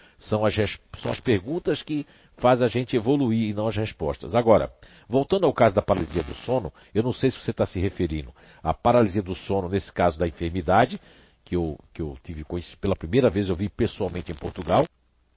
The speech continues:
Paralisia do sono, que é a pessoa que entra em coma, ou a paralisia do sono através do sono e dos sonhos,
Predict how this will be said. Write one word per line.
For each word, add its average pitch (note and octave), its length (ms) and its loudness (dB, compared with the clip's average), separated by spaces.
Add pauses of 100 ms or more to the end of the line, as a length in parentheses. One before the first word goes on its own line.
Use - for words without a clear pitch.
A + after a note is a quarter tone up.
(960)
Paralisia G2+ 400 2
do F#2 140 -6
sono, G2 420 -4 (300)
que - 120 -4
é G#2+ 40 4
a - 20 2
pessoa - 340 -4
que - 160 -10
entra G2 220 -4
em G2 100 -6
coma, A#2 480 -2 (380)
ou D#3 140 8
a D3+ 60 10
paralisia D#3 680 4
do A#2+ 140 -2
sono C#3+ 520 -2
através A#2+ 600 2
do A#2 160 -8
sono C3+ 360 -6
e D3 60 -6
dos D3 220 -6
sonhos, B2 500 -2